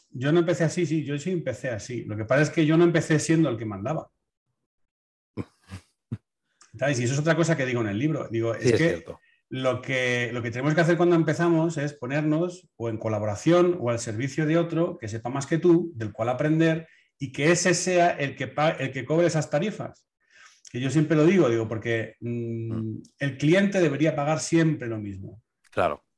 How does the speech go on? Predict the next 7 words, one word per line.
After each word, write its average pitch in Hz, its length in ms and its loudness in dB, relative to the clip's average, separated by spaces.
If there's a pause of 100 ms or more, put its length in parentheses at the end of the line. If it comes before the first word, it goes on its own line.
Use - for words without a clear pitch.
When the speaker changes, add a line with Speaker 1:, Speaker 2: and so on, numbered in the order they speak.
(440)
Speaker 1:
O 127 140 0
por 131 120 0
lo 131 60 0
menos 160 200 6
unas 165 180 4
cantidades 147 420 0
razonablemente, 135 800 -4